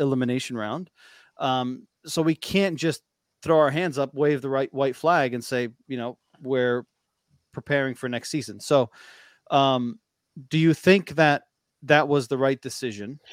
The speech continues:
or is the right decision? Um, and Paul Tomas said, "Sometimes when there's a plan B, plan A doesn't work out." What are your thoughts on that?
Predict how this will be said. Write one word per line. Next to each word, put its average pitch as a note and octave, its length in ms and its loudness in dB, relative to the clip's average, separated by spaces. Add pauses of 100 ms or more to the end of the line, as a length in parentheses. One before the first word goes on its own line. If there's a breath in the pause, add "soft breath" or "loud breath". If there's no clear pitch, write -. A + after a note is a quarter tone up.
(140)
or C3 100 -2
is D#3 200 2
the C#3+ 100 2
right A#2+ 180 0
decision? A2+ 520 -10 (420 soft breath)
Um, A#2+ 480 -2 (160)
and D3+ 500 0 (260)
Paul D#3+ 180 6
Tomas D#3 380 2
said, C3+ 400 0 (600)
"Sometimes F3 600 0
when D3 140 0
there's C#3 200 0
a C3 60 -2
plan D3 380 0
B, C3+ 400 -2 (400)
plan D#3 380 0
A C#3 340 0
doesn't B2 340 -6
work A#2 320 -4
out." G#2 300 -6 (1000)
What B2+ 120 -2
are C3+ 40 0
your C3 100 -2
thoughts A#2+ 300 -6
on G#2+ 100 -12
that? G#2 180 -16